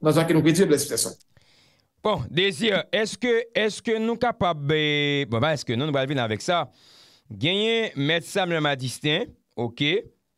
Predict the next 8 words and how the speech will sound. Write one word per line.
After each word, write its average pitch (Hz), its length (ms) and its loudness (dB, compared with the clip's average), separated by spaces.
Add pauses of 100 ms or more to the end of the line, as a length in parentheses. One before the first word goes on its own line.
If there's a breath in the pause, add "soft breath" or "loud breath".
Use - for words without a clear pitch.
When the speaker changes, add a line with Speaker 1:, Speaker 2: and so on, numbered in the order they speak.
(340)
Speaker 2:
qui - 140 -6
lui-même 170 340 0
parlé, 151 580 0
eh, 135 260 -2
sous 143 220 -6
dossier, 139 480 -2
monsieur 127 240 -2
Sayo 123 520 -2